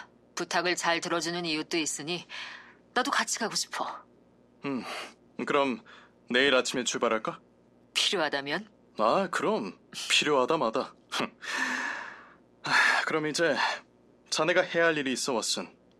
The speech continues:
Speaker 2: 부탁인데 부디 내 말 그대로 해줬으면 좋겠어. 유럽 범죄계에서 가장 머리가 좋은 악당과 가장 막강한 조직을 상대로 이제 이인조 게임을 해야 하거든.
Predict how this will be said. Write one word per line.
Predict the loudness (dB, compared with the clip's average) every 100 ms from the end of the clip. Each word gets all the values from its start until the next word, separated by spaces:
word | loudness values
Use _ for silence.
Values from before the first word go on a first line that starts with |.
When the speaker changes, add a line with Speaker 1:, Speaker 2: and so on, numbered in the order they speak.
| _ _ _ -20 _ _ _ _ _ -10 -6
Speaker 2:
부탁인데 | -4 -2 -2 0 0 0 -6 -10 -8 -6 -6
부디 | -2 2 2 2 -4 -18 -16 -2
내 | 2
말 | 4 4
그대로 | 2 2 2
해줬으면 | 0 0 -2 -4
좋겠어. | -4 -4 -4 -4 -8 -14 _ _ _ _ -20 _ _ _ _ _ -4
유럽 | 0 2 0
범죄계에서 | -2 -2 0 2 2 2 0 0
가장 | 0 0 0 2
머리가 | 2 2 0
좋은 | 0 0 0 0
악당과 | -2 -2 2 2 2 -2 -12 -10 -2
가장 | 0 2 4
막강한 | 4 4 2 2
조직을 | 0 0 0 0
상대로 | -2 -2 -2 -2 -8 _ -10 -4
이제 | 0 0 -2 _ _ _ -2
이인조 | 0 2 0
게임을 | 0 2 2 2
해야 | 0
하거든. | -2 -4 -8